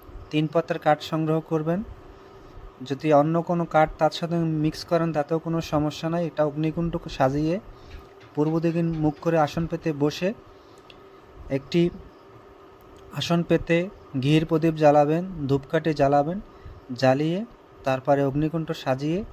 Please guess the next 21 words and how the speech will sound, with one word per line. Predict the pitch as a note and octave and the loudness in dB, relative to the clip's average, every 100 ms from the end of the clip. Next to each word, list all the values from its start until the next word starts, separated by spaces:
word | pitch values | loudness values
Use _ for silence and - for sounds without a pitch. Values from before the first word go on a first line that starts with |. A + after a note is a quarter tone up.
| - - - - C3+ | -18 -20 -20 -14 -4
বাজারে | B2 B2+ C#3 D3+ D3 | 2 4 6 4 2
দশকর্মা | C#3 - D3+ D3+ D3+ | -2 -4 -2 0 0
দোকান | C#3 C3+ D3 D3+ | 0 0 0 0
থেকে | D#3+ D#3 E3+ F#3 - - - - - - - | -2 0 0 0 -4 -18 -18 -18 -20 -20 -16
সরিষা | - C#3 C#3+ D#3+ | -2 0 2 2
নিয়ে, | D#3+ D#3 | 0 2
কিনে | D#3 D#3 | 2 2
নিয়ে | D#3+ D#3+ | 4 4
আসবেন, | D#3 D#3 F3 F3+ | 2 2 -2 0
দুই | D3 D3 | -2 -2
পদের | D3 C#3+ D3 | -2 -2 -2
সরিষা | - C#3+ C#3 C#3+ | -2 -4 -2 -4
কিনে | C#3 C#3 | -4 -2
নিয়ে | C3+ B2+ | 0 0
আসবেন। | A#2+ A#2+ B2+ - - - - - - - - | -2 -6 -14 -16 -20 -20 -20 -20 -18 -18 -2
দুই | C3 D3 | 0 2
পদের | D#3+ D#3 E3 | 2 2 0
সরিষায় | - D3+ D3+ F3 F#3+ - - - - - - | 2 2 4 2 2 0 -18 -20 -20 -18 -2
এই | D#3 F3 | 2 2
মন্ত্র | E3+ D#3 - D3+ | 2 -2 0 0
আপনি | C#3+ D3 D#3+ | 0 -2 -8